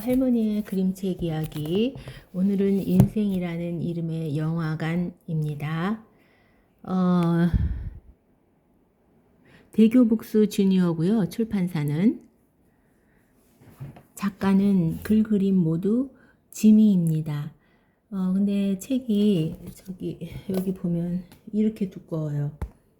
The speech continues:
이렇게, 이렇게 두껍기 때문에 제가 천천히 읽어보겠습니다. 속은 이렇게, 속지는 노란색으로 되어 있고요.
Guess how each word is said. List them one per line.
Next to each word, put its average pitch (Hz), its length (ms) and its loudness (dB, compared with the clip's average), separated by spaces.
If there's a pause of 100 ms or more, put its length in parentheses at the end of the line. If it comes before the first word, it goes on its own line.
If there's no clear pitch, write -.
(160)
이렇게, 180 480 -4 (200)
이렇게 175 920 -4
두껍기 - 520 -10
때문에 165 600 -2
제가 165 640 -6 (320)
천천히 214 680 0
읽어보겠습니다. 165 1400 -4 (1700)
속은 180 380 -2
이렇게, 156 380 0
속지는 165 540 -10
노란색으로 147 760 -8
되어 139 260 -2
있고요. 143 580 -4